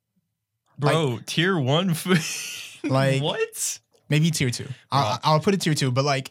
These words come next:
Speaker 2: if a Waffle House comes in, then ihop definitely out of the picture, right? That's no
Speaker 1: Yes,
Speaker 2: doubt.
Speaker 1: yes.
Speaker 2: But as it stands, like, in terms of affordability and, like, the food that you get, I'm rolling with ihop. Like, I don't have a problem with that.
Speaker 1: I mean, I mean, I go, go off, bro.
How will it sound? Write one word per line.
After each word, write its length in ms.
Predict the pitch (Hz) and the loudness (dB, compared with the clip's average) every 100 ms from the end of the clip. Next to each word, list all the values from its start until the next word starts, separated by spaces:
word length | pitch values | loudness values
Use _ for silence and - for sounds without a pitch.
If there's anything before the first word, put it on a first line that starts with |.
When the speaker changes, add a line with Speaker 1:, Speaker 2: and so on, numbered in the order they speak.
| - | -8
Speaker 2:
if 140 | 147 | -4
a 40 | 120 | -2
Waffle 320 | 120 156 175 | 0 0 0
House 200 | 190 - | -2 -2
comes 220 | 202 202 | -2 0
in, 180 | 208 180 | 0 0
then 140 | 113 | 0
ihop 380 | 147 147 131 117 | 0 0 0 0
definitely 380 | 127 123 117 110 | -2 -2 -4 -4
out 100 | 104 | -6
of 60 | |
the 60 | 107 | -8
picture, 360 | - 117 - 104 | -8 -8 -10 -10
right? 280 | 107 120 - _ - | -10 -12 -16 _ -2
That's 180 | 143 | 0
no 60 | 131 | 0
Speaker 1:
Yes, 80 | 110 | 0
Speaker 2:
doubt. 220 | 110 - | -2 -4
Speaker 1:
yes. 240 | 120 107 85 | -4 -4 0
Speaker 2:
But 140 | 127 | -2
as 220 | 120 143 135 | 0 -2 -2
it 80 | |
stands, 580 | - 113 123 156 175 - _ _ _ | -4 -4 -2 -2 -2 -6 _ _ _
like, 440 | 113 113 107 101 - _ _ _ _ - | -4 -4 -4 -10 -16 _ _ _ _ -4
in 100 | 143 | -2
terms 220 | 143 143 | 2 0
of 80 | 117 | 0
affordability 760 | 117 135 120 113 123 123 123 117 | -2 -2 -2 -2 -2 -2 -2 -2
and, 120 | 113 | -4
like, 160 | 107 | -6
the 80 | 117 | -10
food 180 | - 127 | -6 -6
that 140 | 123 127 | -4 -4
you 60 | |
get, 320 | 135 196 233 _ _ _ - | -4 -4 -6 _ _ _ -4
I'm 140 | 277 | -4
rolling 220 | 403 285 156 | 0 0 0
with 100 | 110 | 0
ihop. 380 | 139 101 - - _ _ | -2 -2 -6 -14 _ _
Like, 120 | 117 131 | -4 -2
I 60 | |
don't 100 | 196 | 0
have 120 | 139 | 0
a 40 | 117 | -2
problem 240 | 110 107 | -4 -6
with 120 | 104 | -8
that. 120 | - - | -10 -14
Speaker 1:
I 120 | - | -10
mean, 400 | 139 127 123 117 101 | -6 -6 -6 -8 -8
I 140 | 120 | -8
mean, 200 | 131 120 | -6 -6
I 100 | 120 | -6
go, 300 | 123 120 135 120 | -6 -6 -8 -8
go 160 | 123 127 | -8 -6
off, 360 | 110 139 131 | -4 -4 -6
bro. 320 | - 113 135 | -8 -6 -6